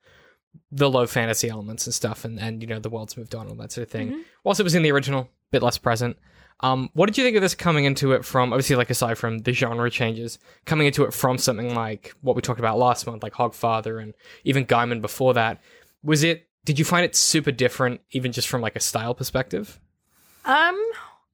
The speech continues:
Speaker 2: well, from a style perspective, I think it's a lot closer to Gaiman than to Pratchett. That's
Speaker 1: Definitely.
Speaker 2: for sure.
Speaker 1: Yeah.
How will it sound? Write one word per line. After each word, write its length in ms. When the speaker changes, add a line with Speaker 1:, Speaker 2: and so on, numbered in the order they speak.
Speaker 2:
well, 120
from 160
a 20
style 260
perspective, 440
I 60
think 140
it's 140
a 40
lot 180
closer 260
to 60
Gaiman 420
than 400
to 160
Pratchett. 560
That's 120
Speaker 1:
Definitely. 440
Speaker 2:
for 60
sure. 340
Speaker 1:
Yeah. 220